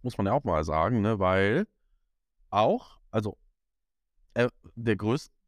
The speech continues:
die größten Hater sind dein, sind auch gleichzeitig deine größten Supporter. Das muss man auch so ein bisschen, äh, ne?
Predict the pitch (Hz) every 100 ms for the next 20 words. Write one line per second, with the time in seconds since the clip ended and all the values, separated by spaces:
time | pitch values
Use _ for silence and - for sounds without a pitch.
0 | _ 95 92 123 - 185 165 185 147 135
1 | 160 143 135 131 - 123 131 107 - -
2 | 113 - 156 127 113 104 104 107 - -
3 | - 67 - 95 - 143 190 196 190 202
4 | 202 190 180 190 214 226 - 123 226